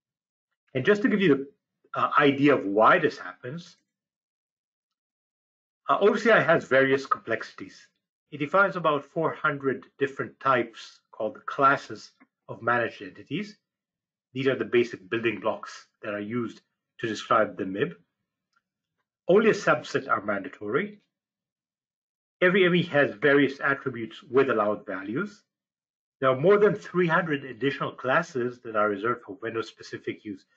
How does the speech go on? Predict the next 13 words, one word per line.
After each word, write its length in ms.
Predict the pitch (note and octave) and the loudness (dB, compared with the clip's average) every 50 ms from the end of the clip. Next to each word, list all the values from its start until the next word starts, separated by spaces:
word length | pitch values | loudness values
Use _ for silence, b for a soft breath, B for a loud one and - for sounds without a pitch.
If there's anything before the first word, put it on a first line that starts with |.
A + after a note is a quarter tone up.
| _ _ _ | _ _ _
So 140 | - C#3 D3 | -4 -4 -2
even 340 | D#3 D3 D3 D#3+ C#3+ C#3 C3+ _ _ _ - | -2 0 0 0 0 -2 -6 _ _ _ 0
though 160 | B2+ A#2+ A2+ | 0 2 2
this 220 | A#2 B2 - - | -2 -4 -4 -6
is 100 | B2+ G2+ | -8 -8
a 60 | G2 - | -8 -12
standard, 640 | - - - - D3+ F3+ F#3+ C#3 B2+ A2+ A2+ - - _ _ _ _ _ _ _ _ - | -14 -8 -2 0 2 2 2 2 0 -2 -4 -6 -12 _ _ _ _ _ _ _ _ 0
which 220 | C#3+ E3 E3 - | 0 0 0 0
is 120 | E3+ C#3+ C3+ | -2 -2 -2
intended 500 | C3+ B2+ - - D3 C3+ B2+ A#2+ A#2 - | -2 -2 -2 -2 -2 0 0 -2 -4 -2
to 160 | - A#2+ G#2+ | 0 2 4
allow 300 | G#2 A#2+ A#2+ A#2 A2 G#2 | 6 6 6 4 4 2
different 640 | - - B2 A#2+ - - B2+ G#2 G#2 G#2 - - | 0 0 0 0 0 -2 -2 -2 -2 -6 -12 -16